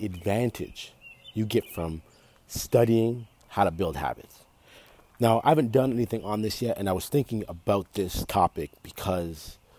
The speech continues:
man, I, I, it's actually a, a YouTube ad that ha-, had run, and I realized how much, uh, people constantly sell you on rewards. Like,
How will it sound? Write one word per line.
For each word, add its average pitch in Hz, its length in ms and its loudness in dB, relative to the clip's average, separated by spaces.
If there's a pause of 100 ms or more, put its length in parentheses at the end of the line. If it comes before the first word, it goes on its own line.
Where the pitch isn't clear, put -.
(1120)
man, 120 280 4
I, 110 340 -2
I, 131 180 -4
it's 127 120 -2
actually 120 300 2
a, 107 100 0
a 107 80 -6
YouTube 117 340 0
ad 98 200 -2
that 92 280 -6
ha-, - 60 -8
had 98 180 -6
run, 98 420 0
and 98 200 -2
I 92 80 0
realized 90 800 0 (320)
how 104 300 -4
much, 95 580 -4 (640)
uh, 82 200 -2
people 98 400 -6
constantly 92 640 -6
sell 98 340 0
you 87 220 -2
on 80 200 -6
rewards. 80 460 -4
Like, 80 220 -4